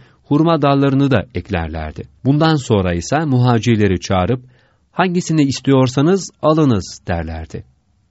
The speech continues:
Muhacirler büyük olan kısmı alırlar, ensarsa dalları için küçük olanı alırlardı. Bu,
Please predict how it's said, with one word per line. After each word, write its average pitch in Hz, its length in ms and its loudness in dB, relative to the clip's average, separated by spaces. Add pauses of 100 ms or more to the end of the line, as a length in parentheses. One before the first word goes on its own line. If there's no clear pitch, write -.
(380)
Muhacirler 98 640 0 (460)
büyük 165 360 -2
olan 107 240 0
kısmı 98 440 -4
alırlar, 98 420 -2 (580)
ensarsa 135 800 -2 (340)
dalları 127 460 2
için 160 480 -2 (240)
küçük - 380 -4
olanı 135 320 2
alırlardı. 82 680 -6 (440)
Bu, 156 340 -2